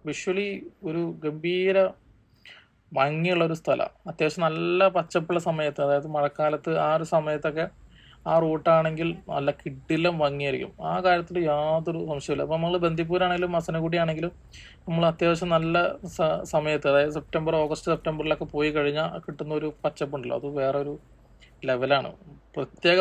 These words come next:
ഭംഗി തന്നെയാണ്. അപ്പൊ ഒന്നും കൂടി ആ സമയത്ത് പോകണമെന്ന് ആഗ്രഹിക്കുന്ന ഒരു റൂട്ട് കൂടിയാണ് നമ്മുടെ ഈ ഒരു നാഗർഹോൾ. അപ്പൊ അതൊക്കെ കഴിഞ്ഞ് നമ്മൾ നേരെ ചെക്ക് പോസ്റ്റ് അവസാനിച്ചു.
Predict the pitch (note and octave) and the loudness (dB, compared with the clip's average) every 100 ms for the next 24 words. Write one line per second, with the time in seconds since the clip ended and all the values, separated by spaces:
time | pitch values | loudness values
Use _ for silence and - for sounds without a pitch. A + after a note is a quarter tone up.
0 | E3+ D3 D3 C#3 B2+ - - D3 D#3 E3+ | 4 2 2 -2 -2 -6 -4 -2 2 6
1 | F#3 G3+ F#3 F#3 F3 F3 F3+ F3+ E3+ F3 | 6 6 4 6 4 2 0 2 2 2
2 | F3+ F#3 E3 E3 E3+ E3 F3 F3+ F3 F#3 | 2 4 4 4 0 0 -2 0 0 0
3 | - D#3+ D#3 D#3+ D#3+ E3 E3+ D#3 G3 A3 | -2 -2 -2 -2 -2 0 4 4 2 -2
4 | D#3 D3 D3+ D3+ - - C#3+ C#3 C#3 C#3 | -4 2 2 2 -6 -8 -4 -2 0 -2
5 | C3+ B2+ B2 C3 C3 - - - - - | -2 -2 -2 -4 -6 -8 -16 -20 -20 -2
6 | - G#3+ A3+ A3 G#3 G#3+ G3 G3+ G3 F#3+ | 4 4 4 4 4 4 2 2 4 4
7 | C#4 G#3 F3+ - E3+ - F#3 - D#3+ D#3 | 2 -2 -4 -2 -2 -2 -2 0 -2 0
8 | D#3+ D#3 D#3 G3+ | 0 0 -2 -6